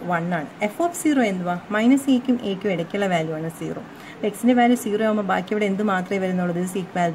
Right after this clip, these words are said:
to pi by four into A minus mod X എന്നുള്ളത് A എന്ന് മാത്രമേ വരണേ. Pi by four into A. Cos zero one ആവുകയും ചെയ്തു. അപ്പോൾ ഇത് integral zero to infinity sin square A lambda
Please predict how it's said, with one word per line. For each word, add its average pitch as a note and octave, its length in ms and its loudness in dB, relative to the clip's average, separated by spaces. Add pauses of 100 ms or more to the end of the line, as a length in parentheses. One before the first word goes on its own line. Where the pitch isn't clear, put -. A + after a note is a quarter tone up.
to F#3 140 -4
pi F3 160 2 (140)
by G3 100 2 (180)
four G#3 200 4 (120)
into F3+ 180 0 (160)
A G3 40 0 (120)
minus G#3 280 0 (100)
mod E3+ 240 0
X F3+ 140 -10
എന്നുള്ളത് F3 360 0 (200)
A - 20 0 (100)
എന്ന് A3+ 200 4
മാത്രമേ E3 360 0
വരണേ. D3 220 -8 (640)
Pi G3+ 140 2 (120)
by A3+ 120 6 (140)
four A#3 180 4 (240)
into G3+ 240 2 (220)
A. D#3+ 40 -2 (960)
Cos C#4 180 6 (100)
zero G3+ 180 4 (120)
one F3 140 2 (100)
ആവുകയും F3 280 0
ചെയ്തു. D#3 180 -4
അപ്പോൾ G#3 140 0
ഇത് A#3+ 80 2 (140)
integral G3+ 280 0 (100)
zero F#3 220 0 (140)
to A3 40 0 (120)
infinity F#3 500 0 (300)
sin G3 280 4 (160)
square F3 540 0 (640)
A A3 40 4 (280)
lambda E3+ 500 2